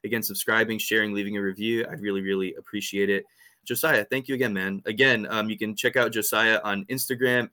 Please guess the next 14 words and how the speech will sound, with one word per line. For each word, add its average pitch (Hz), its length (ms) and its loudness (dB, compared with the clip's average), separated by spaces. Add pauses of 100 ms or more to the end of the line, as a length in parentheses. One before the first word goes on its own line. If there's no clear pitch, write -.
at 117 240 2 (200)
hello 117 460 0
dot 104 360 -2 (120)
I'm 110 460 -4
Josiah. 139 680 2 (540)
What 208 160 2
about 196 320 2
anybody 135 280 2
who's 117 200 -4
interested 120 420 -6
in 107 100 -4
maybe 101 300 -4
just, 98 400 -6
um, 95 320 -6